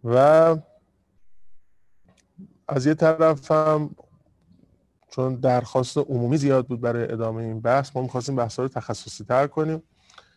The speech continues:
مجبور شدیم که بحث‌ها رو یکم ببریم به سمت بحث‌های عمومی. سه دقیقه در قیامت رو به این دلیل شروع کردیم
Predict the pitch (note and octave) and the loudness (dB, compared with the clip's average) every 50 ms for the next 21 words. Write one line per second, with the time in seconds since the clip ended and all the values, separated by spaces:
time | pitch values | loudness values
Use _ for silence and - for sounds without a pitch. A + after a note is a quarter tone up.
0 | _ _ _ _ _ - A#2 A#2 A#2+ A#2 A2 A#2+ C3+ D3 C#3 D3+ D3 D3+ D3+ D3 | _ _ _ _ _ -2 0 2 2 2 0 -2 -4 -2 -2 -2 -2 -2 -4 -6
1 | C#3 - C#3+ C3+ B2 A#2+ A2 - C3 C3 C#3 C#3 C3 - C#3 C#3 C3+ C#3 C#3 C#3 | -6 -6 -2 0 -2 -2 -2 -4 -4 -4 -2 -4 -2 -2 -2 0 2 2 2 2
2 | C#3 C3+ A#2+ - - A#2+ B2+ C3 C3+ B2 A2+ A2+ - - B2+ C3+ A2+ A#2+ A#2 A2+ | 0 -2 -4 -6 -4 -6 -6 -4 -4 -4 -4 -4 -4 -4 -4 -4 -4 -4 -6 -6
3 | A2 A2 A2+ B2+ C#3 D#3 D#3+ E3 E3+ - _ _ _ _ _ _ _ _ _ _ | -6 -6 -4 -4 -4 -4 -4 -6 -8 -12 _ _ _ _ _ _ _ _ _ _
4 | _ _ _ _ _ _ _ _ - - - C#3 D3 D#3+ D#3+ D#3 D#3+ D#3 D#3+ D#3 | _ _ _ _ _ _ _ _ -8 -2 0 2 4 4 4 4 6 6 6 6
5 | D#3 D3 D#3 D#3 D#3 D#3 D#3 D#3 D#3 D#3 D3+ D#3 - - D#3 D#3+ D#3+ D#3+ D#3+ D#3 | 4 4 2 0 0 0 2 2 2 0 0 -2 -6 -8 -2 0 0 2 2 0
6 | D#3 D#3 D#3 D#3 - _ _ _ - B2+ B2+ C#3 D#3 D#3 D#3+ D#3+ D#3+ E3 D#3+ - | 0 -2 -6 -10 -14 _ _ _ -4 -2 0 0 2 2 4 4 2 2 -2 -6
7 | - - E3 E3 D#3+ D3 - D#3+ D#3 D#3 D3+ D3 D3+ D#3+ D#3+ D#3+ D#3+ E3+ | -6 -6 -6 -6 -4 0 2 2 2 2 0 -2 -2 -2 -2 -2 -4 -8